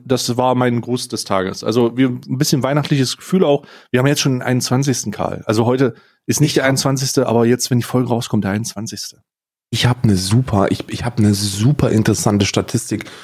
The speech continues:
Speaker 2: von Riot Games gesehen. Und ich, da hat sie, da ist sofort, ich hab mir, ich hab mir instant den Kittel angezogen und fühlte mich wie ein großer Sozialwissenschaftler,
Speaker 1: Oh.
Speaker 2: weil ich eine einfache Statistik gesehen habe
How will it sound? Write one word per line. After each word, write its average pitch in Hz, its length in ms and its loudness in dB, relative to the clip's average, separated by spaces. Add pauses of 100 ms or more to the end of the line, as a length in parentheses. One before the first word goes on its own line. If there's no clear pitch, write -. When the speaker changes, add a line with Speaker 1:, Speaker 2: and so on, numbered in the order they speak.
(160)
Speaker 2:
von 98 340 0
Riot 92 480 2
Games 104 340 2
gesehen. 85 440 2 (360)
Und 104 180 0
ich, 95 140 -2
da 101 160 0
hat 117 140 0
sie, 104 140 -2
da 107 120 0
ist - 240 -2
sofort, 123 480 2
ich - 160 -4
hab 117 120 -4
mir, 110 280 2
ich - 120 -4
hab 113 160 -2
mir 113 120 4 (100)
instant 139 480 2
den 107 160 2
Kittel 117 300 2
angezogen 101 580 2
und 98 140 0
fühlte 120 280 0
mich 110 220 2
wie 110 80 4
ein 101 140 2
großer 120 320 2
Sozialwissenschaftler, 104 1080 2 (380)
Speaker 1:
Oh. 131 160 2
Speaker 2:
weil 117 120 2
ich 107 160 0
eine 107 160 0
einfache 120 360 2
Statistik - 540 -2
gesehen 107 340 2
habe 107 280 2